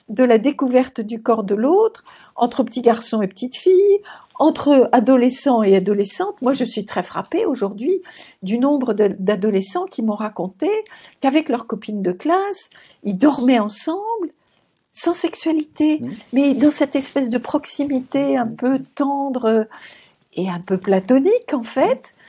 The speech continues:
Speaker 1: mais qu'ils savaient qu'ils se réservaient pour le grand jour et que le grand jour n'était pas encore venu. Et je trouvais ça assez formidable. Moi, je, j'ai pas été élevée comme ça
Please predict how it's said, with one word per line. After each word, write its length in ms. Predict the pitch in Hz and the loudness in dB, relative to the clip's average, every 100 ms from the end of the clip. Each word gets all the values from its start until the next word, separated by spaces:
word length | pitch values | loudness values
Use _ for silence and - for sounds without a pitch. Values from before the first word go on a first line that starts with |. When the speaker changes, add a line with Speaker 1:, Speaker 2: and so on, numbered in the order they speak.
| - _ | -20 _
Speaker 1:
mais 200 | 226 311 | 0 0
qu'ils 340 | 320 311 277 226 | 4 4 4 2
savaient 600 | - 262 226 220 330 440 | -2 0 0 0 0 -2
qu'ils 180 | - 247 | -4 -6
se 160 | - 240 | -2 -2
réservaient 580 | 226 226 214 226 269 | 0 0 0 0 0
pour 180 | 392 277 | 0 2
le 100 | 233 | 2
grand 220 | 214 220 | 2 0
jour 300 | 208 208 370 466 | -2 0 2 2
et 60 | |
que 80 | - | 2
le 80 | 208 | 2
grand 160 | 214 202 | 2 0
jour 180 | 269 | -2
n'était 240 | 370 285 208 | -2 0 0
pas 120 | 254 | -2
encore 240 | 302 320 | -4 -4
venu. 380 | 254 226 214 226 - - - - - - | -2 -2 -2 -6 -12 -20 -20 -20 -20 -12
Et 80 | 180 | -12
je 80 | |
trouvais 200 | - 180 | -6 -6
ça 240 | 175 - 320 | -4 0 0
assez 220 | 262 262 | 0 -4
formidable. 640 | 226 247 254 226 185 214 | -4 -4 -2 2 2 2
Moi, 220 | 196 196 226 | -4 -4 -4
je, 380 | 208 175 175 175 | -4 -2 -2 -4
j'ai 140 | 175 | -6
pas 140 | 175 | -6
été 200 | 226 226 | -6 -4
élevée 240 | 202 190 190 | -4 -4 -6
comme 160 | 180 | -6
ça 320 | 175 254 330 | -8 -6 -2